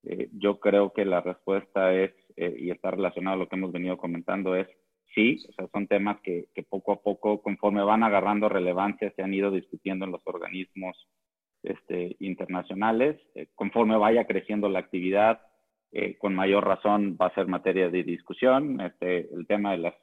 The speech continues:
de los criptos ha sido materia, eh, eh, eh, de la agenda en, en las reuniones, por ejemplo, de las G veinte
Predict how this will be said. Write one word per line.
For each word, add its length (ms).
de 140
los 220
criptos 440
ha 100
sido 600
materia, 640
eh, 640
eh, 480
eh, 260
de 220
la 100
agenda 580
en, 280
en 120
las 140
reuniones, 420
por 120
ejemplo, 320
de 60
las 180
G 160
veinte 640